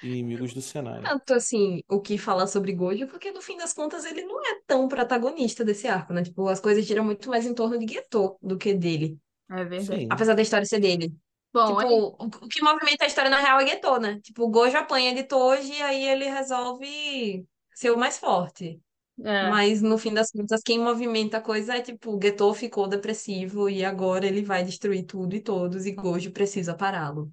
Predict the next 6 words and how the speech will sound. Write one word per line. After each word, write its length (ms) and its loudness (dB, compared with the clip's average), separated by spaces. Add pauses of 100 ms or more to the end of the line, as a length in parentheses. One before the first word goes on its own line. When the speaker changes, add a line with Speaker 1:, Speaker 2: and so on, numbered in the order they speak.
(120)
Speaker 2:
Acompanhe 880 -2
terça-feira 720 0
em 120 0
Jujutsu 400 -2
Kaisen. 500 -4 (320)
Speaker 3:
<laughs> 480 2